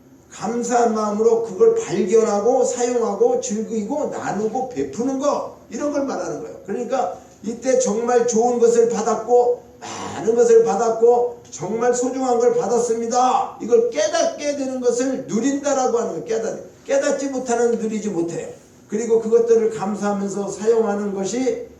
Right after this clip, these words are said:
행복하다 그런 거예요. 근데 우리나라 사람들은 지나칠, 지나칠 정도로 목적의 지향적인 인생을 살아가고 있다. 그러니까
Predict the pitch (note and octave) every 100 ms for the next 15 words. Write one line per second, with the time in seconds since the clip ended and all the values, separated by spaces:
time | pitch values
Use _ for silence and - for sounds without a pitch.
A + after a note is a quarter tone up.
0 | - A3 A3 G3 - E3 F#3 F#3+ G3 F#3+
1 | - - - - - - _ _ D#3+ F3+
2 | E3+ F#3 F#3+ F3+ F3+ F3+ F3+ F3 F3+ F#3
3 | G3+ - D3+ F3 G3 A#3+ B3 - - F3
4 | A3 A3 A#3+ A#3 A3+ A3 A3+ B3+ B3+ -
5 | - - - G3 - - - A#3+ A#3 B3
6 | - G3+ A3+ A3+ A3+ A3 A3 G3 F#3+ G3
7 | G3 F3+ F#3+ F3+ E3 E3+ D#3+ E3 C3+ C#3+
8 | - G3+ -